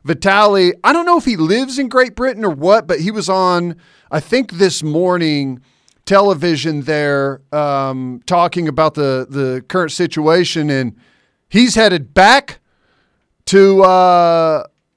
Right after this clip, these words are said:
to pick up arms with the rest of the, the countrymen there and defend Ukraine. He's got no choice, he says. Uh, it was pretty good. His, his, hi-, the way he laid it out was, was very good and, um,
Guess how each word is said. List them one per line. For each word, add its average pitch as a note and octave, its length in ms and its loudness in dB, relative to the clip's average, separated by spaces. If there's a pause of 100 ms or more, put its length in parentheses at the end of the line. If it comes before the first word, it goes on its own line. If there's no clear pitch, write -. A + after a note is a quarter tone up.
(420)
to E3+ 100 -4
pick G#3+ 300 2
up G#3 200 2
arms A#3 540 2
with F#3 280 2
the F3+ 100 2
rest F#3 380 0
of D#3+ 220 -2
the, F3+ 400 -6
the D3+ 120 -6
countrymen A3+ 580 -4
there G#3+ 200 -2
and G3+ 120 -4
defend F#3 380 -2
Ukraine. E3+ 380 -2
He's B2+ 140 -4
got D3+ 200 -2
no D#3+ 200 0
choice, D#3 380 -2
he B2+ 120 -8
says. A2 480 -10 (540)
Uh, B2+ 380 -2
it F3+ 80 4
was D3 160 -2
pretty F#3+ 260 0
good. D#3 320 4
His, D3 340 -2
his, C3+ 500 -6 (760)
hi-, C#3 180 -10
the C3+ 140 -8
way E3 200 0
he D#3+ 140 -4
laid D3+ 320 0
it C#3+ 120 -2
out C#3 280 2
was, B2 380 -6
was B2 240 -10
very D3+ 360 -2
good B2 540 -4 (120)
and, B2 420 -8
um, A#2 560 -6